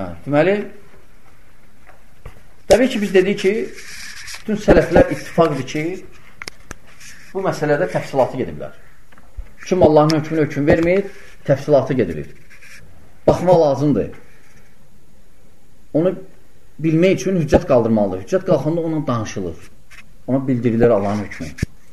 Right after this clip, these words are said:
Bax, budur, budur, budur. Və qorxuzulur ki, bax, belə eləyən belədir, belədir. Ondan sonra bu israr eləsə ona, ona baxırıq bunu nə edir,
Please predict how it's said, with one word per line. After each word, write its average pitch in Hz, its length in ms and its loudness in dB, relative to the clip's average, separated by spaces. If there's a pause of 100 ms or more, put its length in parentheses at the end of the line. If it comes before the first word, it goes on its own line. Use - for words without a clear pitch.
Bax, 104 160 -4
budur, 113 340 0
budur, 107 340 0
budur. 101 240 -2 (1400)
Və 127 120 6 (200)
qorxuzulur 135 580 4
ki, 147 100 2
bax, 139 240 6
belə 147 220 6
eləyən 139 320 4
belədir, 113 340 4
belədir. 104 360 4 (640)
Ondan 185 260 6
sonra 143 400 6
bu 160 120 2
israr - 380 6
eləsə 131 240 2
ona, 110 240 6 (1080)
ona 180 280 6
baxırıq 190 400 2
bunu 156 220 2
nə 139 160 8
edir, 87 160 0